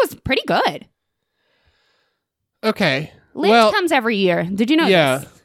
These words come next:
Speaker 2: I mean, I, I apologize for continuing to reveal how ignorant I am about things that I don't, that I'm not interested in. But,
Speaker 1: Mm-hmm.
Speaker 2: uh, but what's going on with the Lent seafood connection? What's that about?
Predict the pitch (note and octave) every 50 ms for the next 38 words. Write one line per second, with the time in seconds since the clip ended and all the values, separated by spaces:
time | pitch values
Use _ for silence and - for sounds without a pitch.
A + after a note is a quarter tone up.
0 | _ - E3+ F#3 G3+ G#3 G3+ G3+ - F3+ F3+ F#3+ G3+ G3+ G3 - _ _ _ _
1 | _ _ _ - E3 E3+ E3+ D#3+ - F#3+ G#3+ A3+ G#3 G3+ F#3 E3+ - - D#3+ -
2 | - D3 C#3 - - E3 D#3+ D#3 D3+ C#3+ C#3 - - D3 B2+ A#2+ A2+ C3 C3 B2+
3 | A2+ B2+ B2 A#2 - A2+ A#2 A#2 A#2 B2 B2 B2 A#2+ A2+ A2 G#2+ G#2+ G#2+ G#2 G#2+
4 | G2+ G#2+ G#2 - - A#2+ A2+ G#2+ - - A2+ G#2+ G#2 G2 A2 G#2+ F2 G2+ - -
5 | _ _ _ - - _ _ _ _ _ - A#2 A2 A2+ A2 A2 G#2+ A2 A2+ A2
6 | G#2 G2+ G#2+ - - C3+ - - D#3 D3 D#3 D#3+ E3+ E3 _ - - B2+ B2+ C3
7 | C#3+ C#3 D3+ D#3+ D3+ - _ _ _ _ _ _ - D3 D3 D3+ E3 F3+ - C4+
8 | A#3+ A#3+ A3+ A3+ G#3+ G#3 F#3+ - F3 D#3+ D#3 D#3+ E3+ - - - F#3 A3 - -
9 | - F#3 - - B2 G2+ F2 F2 - - F2+ E2 F#2+ A2+ - - D#3 E3 D#3+ A2+
10 | F2 D#2 C#2+ -